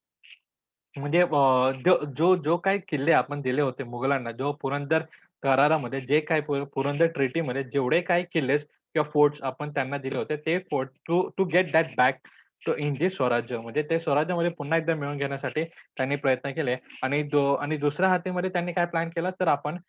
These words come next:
वेगवेगळ्या टेरिटरीजमध्ये असे असंतोष किंवा, अ, अनस्टेबिलिटी क्रिएट करून आपण, अ, मुघलांना कुठे ना कुठे बिझी ठेवूया, अशा प्रकारचं एक चित्र किंवा अशा प्रकारचं त्यांनी स्ट्रॅटेजी केलं होतं. आणि महाराज attack the Mughal territory of the Ahmednagar and the Junar.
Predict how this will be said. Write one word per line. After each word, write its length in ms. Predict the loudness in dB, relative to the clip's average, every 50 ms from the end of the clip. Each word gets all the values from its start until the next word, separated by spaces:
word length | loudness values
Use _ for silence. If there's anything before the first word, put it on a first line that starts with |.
| _ _ _ _ 2
वेगवेगळ्या 280 | 4 4 6 6 4
टेरिटरीजमध्ये 760 | 2 2 0 -2 0 -2 -2 -2 -2 -4 -6 -6 -4 -4 -6 -6 _ _ _ _ -6
असे 200 | -4 -2 0 0
असंतोष 480 | 0 0 0 0 -2 -2 0 -2 -2 -2 -2 _
किंवा, 300 | 0 2 4 6 4 4 4
अ, 100 | 2 2
अनस्टेबिलिटी 760 | 2 2 0 0 0 0 2 2 2 0 0 -2 -2 -4 -4
क्रिएट 400 | -6 _ _ 0 2 2 2 2
करून 280 | 0 0 0 0 -4 -10 -16 _ _ _ _
आपण, 360 | -4 -2 0 0 0 0 0 -4 -4
अ, 40 |
मुघलांना 640 | -2 -2 -2 0 -2 -2 0 2 2 2 2 0 -4
कुठे 280 | -6 -6 -6 -4 -2 -2
ना 100 | -2 -2
कुठे 220 | -4 -4 -4 -4
बिझी 320 | -4 -2 -2 -2 0 0 -2
ठेवूया, 320 | -2 -2 -4 -2 -2 -4
अशा 160 | -4 -4 -4
प्रकारचं 400 | -4 -4 -2 -2 -2 -4 0 0
एक 100 | -2 -2
चित्र 440 | -2 _ _ _ -12 -10 -8 -8 -8
किंवा 180 | -4 -2 -4 -2
अशा 140 | -2 -4
प्रकारचं 440 | -4 -4 -4 -4 -4 -4 -2 -4 -4 -4 -6 -18 -20 _ _ _
त्यांनी 180 | -4 -4 -4 -2
स्ट्रॅटेजी 480 | 2 0 0 2 2 0 0 0 -4
केलं 480 | -4 -6 _ _ _ 0 0 2 2 2
होतं. 260 | 0 -2 -4 -4 -10
आणि 260 | -10 -8 -8 -8 -6
महाराज 400 | -4 0 0 2 4 4 2 2
attack 320 | 0 -4 -2 0 -2 -2 -2
the 180 | -2 -6 -4
Mughal 260 | -2 -2 0 0 0
territory 460 | 0 0 -2 -2 -2 -6 -6 -8 -4 -2
of 160 | -2 -4 -2
the 80 | -4 -4
Ahmednagar 560 | -2 -2 -2 -2 -2 -4 -4 -6 -6 -8 -6
and 160 | -6 -6 -4 -4
the 120 | -4 -2
Junar. 220 | -4 -6 -6 -8